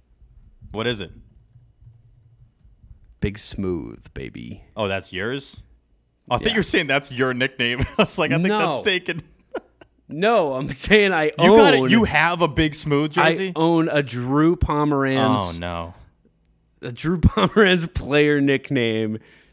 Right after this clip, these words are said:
Speaker 2: jersey.
Speaker 1: Joey.
Speaker 2: Two things to remember. One, he was really bad. Two, that nickname is very funny. So of course I was gonna get it. That's
Speaker 1: At least
Speaker 2: kind of
Speaker 1: he had, he had twenty seventeen. He wasn't bad in twenty seventeen, but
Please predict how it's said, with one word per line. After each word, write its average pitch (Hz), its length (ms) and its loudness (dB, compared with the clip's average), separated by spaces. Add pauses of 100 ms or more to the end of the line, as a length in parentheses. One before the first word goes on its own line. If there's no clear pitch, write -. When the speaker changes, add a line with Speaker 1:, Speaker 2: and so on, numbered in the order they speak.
Speaker 2:
jersey. 123 380 0
Speaker 1:
Joey. 85 260 -10
Speaker 2:
Two 294 200 10
things 226 360 2
to 208 80 2
remember. 139 540 0 (480)
One, 127 560 0 (280)
he - 160 -6
was 107 160 -4
really 123 300 0
bad. 101 380 -8 (800)
Two, 113 520 -2
that 123 180 -4
nickname 123 380 -8
is 104 140 -10
very 107 340 -2
funny. 67 360 -12 (1120)
So 127 100 -4
of 110 140 -6
course 160 320 -4
I 98 40 -4
was 87 120 -12
gonna 82 200 -14
get 78 180 -14
it. - 200 -20
That's 110 160 -8
Speaker 1:
At 135 40 -6
least 127 60 0
Speaker 2:
kind 120 80 0
of 107 60 -4
Speaker 1:
he 185 80 -4
had, 160 260 0
he 160 120 -6
had 220 220 -8
twenty 180 260 -10
seventeen. 123 580 -8
He 87 80 -12
wasn't 110 240 -12
bad 101 200 -6
in 90 80 -12
twenty 87 200 -16
seventeen, 85 600 -20 (280)
but 90 320 -8